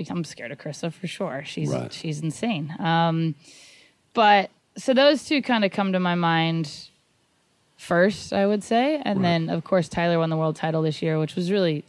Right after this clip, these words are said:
Speaker 1: awesome
Speaker 2: She's
Speaker 1: to see.
Speaker 2: surfing so good.
Speaker 1: She's surfing really well. And it was cool. It was kind of inspiring for me because, um, this was her sixth year on tour. I've been on tour. This was my fifth year on tour.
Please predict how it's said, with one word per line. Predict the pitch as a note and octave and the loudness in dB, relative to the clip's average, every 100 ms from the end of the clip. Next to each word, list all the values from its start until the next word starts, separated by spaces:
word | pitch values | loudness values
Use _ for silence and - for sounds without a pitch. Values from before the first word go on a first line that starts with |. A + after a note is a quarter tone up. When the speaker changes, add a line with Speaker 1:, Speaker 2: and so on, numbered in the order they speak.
| - | -8
Speaker 1:
awesome | D3+ C#3+ D#3+ | -8 -6 -2
Speaker 2:
She's | E3 - | -2 0
Speaker 1:
to | E2 | -2
see. | - | -2
Speaker 2:
surfing | B1 | -8
so | - - F2 | -8 -2 -2
good. | B1 D2 E2 | -2 -2 0
Speaker 1:
She's | C3 E3 | 0 0
surfing | G3 G3 G3 | 0 0 0
really | F#3+ F#3+ | 2 4
well. | F#3+ G3 | 6 4
And | G3+ | 4
it | A#3+ | 2
was | C#4+ | 0
cool. | - G#4 A#4 | 0 2 4
It | |
was | G4+ | 2
kind | - F4+ | 2 0
of | G4 G4 | 0 -4
inspiring | - C#4+ C4 A#3+ | 0 4 6 4
for | A3 | 2
me | G#3+ E3+ | 2 2
because, | F3 F#3+ D#3+ - _ - - _ _ _ _ - | 2 0 0 -8 _ -20 -20 _ _ _ _ -6
um, | - - - - - - | -2 -2 -4 -8 -10 -4
this | A3 B3+ | 0 2
was | D#4 A3+ | 2 0
her | G#3+ A#3+ | 2 2
sixth | - - A#3 - | 2 -2 -2 -2
year | G3+ G3 | 2 4
on | F3 | 4
tour. | D#3+ D#3+ D#3 D3+ D3+ - - _ _ - | 0 0 0 0 -4 -14 -20 _ _ 0
I've | G3 | 2
been | F#3+ F#3 | 2 0
on | E3+ | 0
tour. | F#3 D#3+ - | -2 -4 -6
This | - E3+ | -6 -6
was | F3 | -6
my | D3+ D3 | -10 -8
fifth | - A#3 - | -6 -6 -6
year | A#3 | -8
on | C3+ | -8
tour. | D3 - | -8 -6